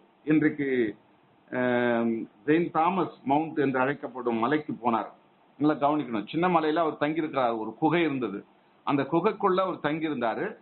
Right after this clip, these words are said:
அங்கிருந்து செயின்ட் தாமஸ் மவுண்ட், இப்ப இருக்கிறதான மவுண்ட்டுக்கு அவர் கட-, கடந்து நடந்து போகிறார். அப்படி போகிறதான வேளையில, மாலை வேளையில அவர் தியானம் பண்ணி ஜெபித்து கொண்டிருந்த பொழுது ஒரு பூசாரி அவருக்கு பின்பக்கமாக ரகசியமாக வந்து அவரை ஈட்டியால் குத்தி கொலை செய்தான்.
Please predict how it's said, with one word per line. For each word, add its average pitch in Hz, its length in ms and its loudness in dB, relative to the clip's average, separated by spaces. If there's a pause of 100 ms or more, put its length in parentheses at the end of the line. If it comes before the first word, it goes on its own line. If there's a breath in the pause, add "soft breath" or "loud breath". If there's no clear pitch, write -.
(580)
அங்கிருந்து 202 840 2
செயின்ட் 220 200 -4
தாமஸ் 175 360 2
மவுண்ட், 151 280 0
இப்ப 139 240 -2
இருக்கிறதான 139 440 0
மவுண்ட்டுக்கு 135 460 0
அவர் 123 240 2
கட-, 123 240 -4 (200)
கடந்து 147 380 0
நடந்து 139 340 -2
போகிறார். 127 640 -2 (500)
அப்படி 160 260 0
போகிறதான 190 680 2
வேளையில, 151 440 0
மாலை 180 280 2
வேளையில 147 300 0
அவர் 165 280 -10
தியானம் 147 320 0
பண்ணி 143 200 2
ஜெபித்து 147 560 -2
கொண்டிருந்த 123 360 0
பொழுது 123 320 2
ஒரு 131 240 4
பூசாரி 151 360 -2
அவருக்கு 120 300 -6
பின்பக்கமாக 139 760 -2
ரகசியமாக 135 720 0
வந்து 123 240 0
அவரை 123 340 0
ஈட்டியால் 135 400 -2
குத்தி 123 260 -10
கொலை 123 280 -6
செய்தான். 98 320 -16